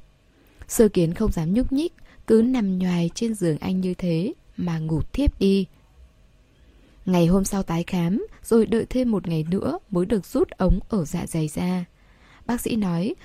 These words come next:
có thể dùng nước nóng lau người cho anh được rồi. Sơ Kiến không nghĩ ngợi nhiều, mang ngay nước nóng đến, còn ra vẻ thần bí,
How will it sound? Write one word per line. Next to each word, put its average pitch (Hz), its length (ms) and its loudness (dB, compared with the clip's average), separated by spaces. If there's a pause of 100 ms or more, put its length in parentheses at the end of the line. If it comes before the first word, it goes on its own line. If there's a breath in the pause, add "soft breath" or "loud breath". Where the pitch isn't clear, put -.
(100)
có 226 120 0
thể 254 160 2
dùng 202 300 0
nước 302 220 -2
nóng 185 240 -2
lau 233 240 -2
người 185 220 -2
cho - 180 -6
anh 190 220 -4
được 160 180 -4
rồi. 156 360 0 (800 soft breath)
Sơ 214 180 2
Kiến 175 240 0
không 190 200 4
nghĩ 190 100 2
ngợi 226 220 -2
nhiều, 160 420 2 (180 loud breath)
mang 247 280 0
ngay 247 120 0
nước 285 160 -4
nóng 180 300 0
đến, 185 260 -2 (320 loud breath)
còn 220 200 0
ra 262 160 -4
vẻ 196 240 -2
thần 165 240 -4
bí, 180 300 0